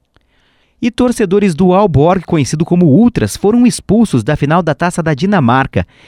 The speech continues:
Eles tiveram de se retirar das arquibancadas do estádio Jorgen Dalbier Burchard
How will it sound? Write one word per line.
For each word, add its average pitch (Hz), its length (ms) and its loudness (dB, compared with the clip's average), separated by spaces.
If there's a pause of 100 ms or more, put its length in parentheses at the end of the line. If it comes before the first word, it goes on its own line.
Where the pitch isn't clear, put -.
(120)
Eles 117 220 0
tiveram 131 340 0
de 120 140 -2
se 123 160 -4
retirar 139 500 0
das 127 220 -2
arquibancadas 113 720 -2
do 117 80 0
estádio 104 440 0
Jorgen 160 460 0
Dalbier 110 460 0
Burchard 160 440 -2